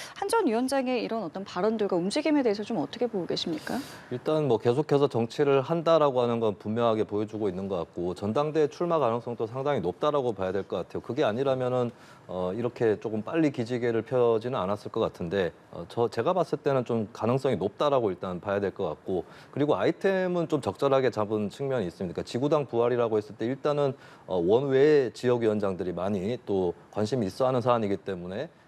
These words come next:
Speaker 2: 어, 이번 선거에서 또 수도권이라든지 이쪽에서 탈락한 위원장들 입장에서 좀 한 전 위원장 쪽으로, 어,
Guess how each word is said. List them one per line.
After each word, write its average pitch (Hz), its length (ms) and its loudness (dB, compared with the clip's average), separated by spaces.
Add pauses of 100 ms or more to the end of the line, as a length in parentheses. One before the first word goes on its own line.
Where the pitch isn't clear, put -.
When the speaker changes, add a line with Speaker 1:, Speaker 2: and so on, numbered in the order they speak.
(100)
Speaker 2:
어, 80 160 -8
이번 123 260 0
선거에서 131 520 0
또 95 240 2
수도권이라든지 107 760 0
이쪽에서 107 300 -6
탈락한 160 640 -6
위원장들 107 460 -2
입장에서 98 580 -2 (180)
좀 98 120 -6
한 120 140 -4
전 131 160 0
위원장 120 360 0
쪽으로, 110 400 0 (360)
어, 82 300 -10